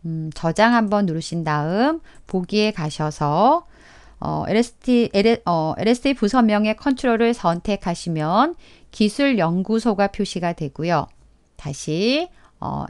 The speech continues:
영업지원팀 선택하면 핸-, 어, 선택하신 부서명을 확인할 수 있고요. 그 다음에 전체 부서라고 체크하시면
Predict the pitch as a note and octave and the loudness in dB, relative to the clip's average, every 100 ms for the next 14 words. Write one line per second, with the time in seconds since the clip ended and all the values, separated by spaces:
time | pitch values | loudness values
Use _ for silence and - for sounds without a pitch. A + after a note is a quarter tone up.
0 | _ - D#3+ F#3 G3 - E3 D3+ - G3 | _ -8 -4 -4 -6 -4 -4 -4 -2 -4
1 | E3 G3+ G#3+ G#3+ F#3+ F3+ F3+ - C#4 B3+ | -2 -2 -2 -4 -4 -2 -4 0 0 0
2 | _ - E3 C4 C#4 D#4+ - B3+ - F#3 | _ -8 0 0 2 -2 0 -2 0 -2
3 | F3+ B3+ G4 - - - - G3 A3+ G#3 | 0 -2 -2 -12 -20 -12 -4 2 2 4
4 | F#3+ G3+ - B3+ A3+ G3 F#3 - F#3 - | 2 0 -2 0 0 0 -2 -4 -4 -4
5 | C#3 C3+ - - - - - - - F3 | -4 -4 -6 -14 -20 -20 -20 -18 -8 -4
6 | E3 F3 G#3 A#3 A3 - F3+ G3 - C4 | -2 -2 0 0 0 0 0 0 0 2
7 | B3+ B3+ G3 F#3 G#3+ G#3 G3+ D#3+ D#3+ F3 | 4 0 -4 0 4 4 4 2 -2 -6
8 | G3+ - F3+ E3+ E3+ F#3 C4 E4 | -10 -4 -4 -2 -4 2 2 2